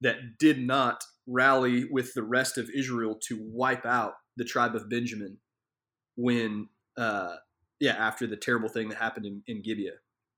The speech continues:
And so then, in order to retaliate, the nation of Israel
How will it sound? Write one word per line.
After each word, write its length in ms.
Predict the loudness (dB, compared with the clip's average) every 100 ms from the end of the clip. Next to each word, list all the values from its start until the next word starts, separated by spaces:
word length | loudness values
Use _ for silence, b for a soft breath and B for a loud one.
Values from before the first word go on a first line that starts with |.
| _ _ _ _ _ -8
And 120 | -4 2
so 180 | 2
then, 360 | 2 0 -2 -4
in 80 | -2
order 240 | 0 0
to 220 | -2 -4 -6
retaliate, 760 | -4 2 2 2 0 -4 -6 _ _
the 80 | -2
nation 300 | 0 0 -2
of 80 | -2
Israel 540 | -2 -2 -2 -2 -6